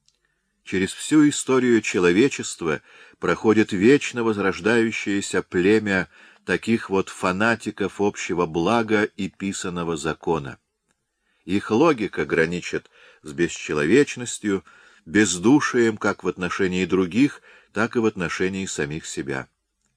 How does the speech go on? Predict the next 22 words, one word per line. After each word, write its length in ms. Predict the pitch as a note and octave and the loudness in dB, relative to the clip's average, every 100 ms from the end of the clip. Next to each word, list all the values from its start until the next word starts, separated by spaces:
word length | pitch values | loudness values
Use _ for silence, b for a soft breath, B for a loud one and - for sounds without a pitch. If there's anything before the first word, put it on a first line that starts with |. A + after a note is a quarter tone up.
| _ _ _ | _ _ _
Эти 320 | A#2 C#3+ - | 0 0 0
служители 680 | F#2 - E2+ D#2+ G2 - E2 | -6 -4 -4 0 -2 -2 0
отвлеченных 840 | D#2 - D#2+ D#2+ - E2 D#2+ D2+ C2+ | 0 -2 -4 -4 -2 -2 -2 -6 -4
богов 520 | D#2 D2+ F#2+ F2+ - b b b b | -4 0 0 -2 -8 b b b b
и 80 | D#2+ | -2
абсолютных 840 | D#2+ - - E2+ F2+ - D#2+ - | -2 -2 -2 0 0 -2 -8 -6
правил 500 | G2+ B2 B2 F#2 C#2 b b b | -2 0 2 0 -4 b b b
берут 380 | - G#2+ C#3+ D3 | 0 4 4 2
на 100 | B2 | -4
себя 360 | - G#2 F#2+ G2 | -4 -2 0 2
роль 220 | G2 F#2+ | 2 0
палачей, 760 | - F2 E2+ - - E2 C2 - _ _ _ _ | 0 0 0 -2 0 0 -2 -10 _ _ _ _
ибо 240 | A#2+ C3+ - | -6 -4 -2
желают 440 | D#2+ E2 G#2 F2+ | 0 2 2 0
быть 240 | C#2+ F2 - | -2 -6 -4
последними 720 | - - D#2 D2 C2+ C#2 C2+ | -8 -6 -4 -4 -4 -12 -14
палачами. 680 | - C#2 B1+ - A1 - _ _ _ _ _ _ _ _ | -8 -8 -8 -8 -10 -12 _ _ _ _ _ _ _ _
Но 100 | - | -2
это 220 | E3+ E3+ | -2 2
лишь 280 | D3+ C#3+ - - | 2 2 0 -8
самообман, 760 | - A2+ A2+ G2 E2 C#2+ E2+ _ _ b b b b _ | -6 -2 -2 -2 -4 -6 -6 _ _ b b b b _
так 260 | A2 A2 | 0 0